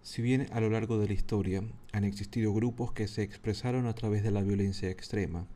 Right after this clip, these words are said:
en las últimas décadas diferentes comunidades se vieron conmovidas y golpeadas por sorpresivos ataques contra personas que caminaban por la calle, disfrutaban de un recital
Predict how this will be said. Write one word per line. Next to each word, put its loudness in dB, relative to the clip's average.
en -2
las -2
últimas 0
décadas -4
diferentes 0
comunidades 0
se -4
vieron 0
conmovidas -2
y 0
golpeadas 0
por -2
sorpresivos -2
ataques -4
contra 0
personas -2
que -8
caminaban 2
por 0
la -4
calle, 0
disfrutaban 0
de 0
un 0
recital -4